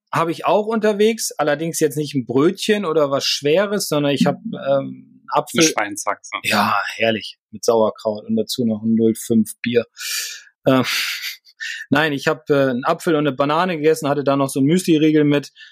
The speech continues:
Speaker 1: Ähm, das, das ging ganz gut und ja, wie gesagt, so viel Hunger hat man ja bei diesen Temperaturen auch nicht.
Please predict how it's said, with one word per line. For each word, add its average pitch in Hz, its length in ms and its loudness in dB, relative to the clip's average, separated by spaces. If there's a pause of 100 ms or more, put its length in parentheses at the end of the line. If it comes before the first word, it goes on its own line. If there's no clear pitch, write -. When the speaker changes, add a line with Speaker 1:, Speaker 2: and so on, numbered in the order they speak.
(240)
Speaker 1:
Ähm, 131 260 2
das, 135 220 -2
das 135 180 0
ging 147 180 0
ganz 139 260 -2
gut 160 280 2
und 139 300 -2 (400)
ja, 123 200 2
wie 120 60 -2
gesagt, 123 260 0
so 131 100 2
viel 127 180 0
Hunger 127 240 2
hat - 160 -6
man 117 120 0
ja 110 120 0
bei 110 160 2
diesen 110 240 -2
Temperaturen 110 640 -2
auch 95 140 -20
nicht. - 200 -20